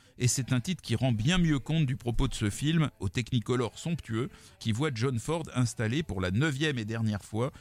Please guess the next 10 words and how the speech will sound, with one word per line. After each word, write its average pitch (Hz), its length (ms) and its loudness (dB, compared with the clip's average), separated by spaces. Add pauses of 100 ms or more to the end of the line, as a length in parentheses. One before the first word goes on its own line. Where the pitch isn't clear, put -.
(160)
ses - 140 -2
caméras 113 460 0
dans 113 120 2
le 101 80 0
site 131 240 -6
grandiose 110 520 2
de 95 100 -2
Monument 123 400 4
de 123 100 4
Valley. 110 300 0